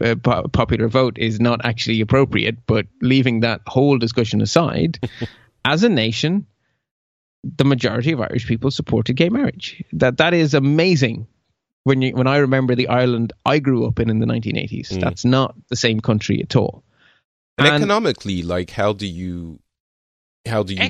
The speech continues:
Speaker 1: Economically,
Speaker 2: around?
Speaker 1: yeah, so Ireland is, is
Speaker 2: Except for the Silicon, l-,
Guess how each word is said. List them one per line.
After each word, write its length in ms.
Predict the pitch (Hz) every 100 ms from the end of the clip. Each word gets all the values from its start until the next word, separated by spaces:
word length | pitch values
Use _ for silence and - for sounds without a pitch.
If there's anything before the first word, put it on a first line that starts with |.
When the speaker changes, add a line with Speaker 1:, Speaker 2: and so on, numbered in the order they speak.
| 285
Speaker 1:
Economically, 640 | 254 240 220 - 196 180
Speaker 2:
around? 220 | 170 170
Speaker 1:
yeah, 100 | 175
so 160 | 135 175
Ireland 380 | 226 277 254 208
is, 140 | 180
is 300 | 156 160 -
Speaker 2:
Except 420 | 160 - 156 147 -
for 120 | 123
the 100 | 104
Silicon, 680 | - 120 104 107 95 90 -
l-, 180 | 92 95